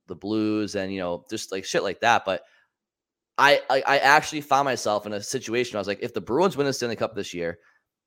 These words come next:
on the one hand, I'm gonna get to watch these players that I've, that I love playing go out there and celebrate a championship." I was like, "But then I'm also gonna have to see the Jacobs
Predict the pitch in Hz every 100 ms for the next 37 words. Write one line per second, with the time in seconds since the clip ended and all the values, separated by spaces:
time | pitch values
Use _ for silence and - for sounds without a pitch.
0 | _ _ _ _ 110 123 113 147 175 147
1 | 123 120 117 117 123 113 117 113 - -
2 | - _ - 117 - - 127 120 101 104
3 | 101 95 104 101 107 - 117 113 101 95
4 | 95 104 104 104 101 92 101 92 90 -
5 | 117 101 98 90 _ _ 107 98 - 104
6 | 151 139 120 139 _ _ _ _ 117 117
7 | 139 127 110 110 107 101 113 107 104 101
8 | _ _ _ _ _ _ _ 110 104 123
9 | 123 127 120